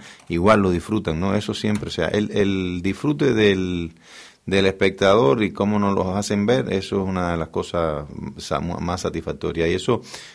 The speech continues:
eh, se ha producido, eh, bastante a menudo, ¿no? Y, y no sabría decirte un momento así espe-, especial, ¿no?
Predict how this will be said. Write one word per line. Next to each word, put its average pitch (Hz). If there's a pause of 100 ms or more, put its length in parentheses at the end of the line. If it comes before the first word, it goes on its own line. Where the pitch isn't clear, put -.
(140)
eh, 85
se 85
ha 85
producido, 92 (400)
eh, 73 (320)
bastante 92
a 87
menudo, 82
¿no? 85 (420)
Y, 78 (120)
y 101 (400)
no 107
sabría 120
decirte 110
un 110
momento 107
así 92
espe-, -
especial, -
¿no? -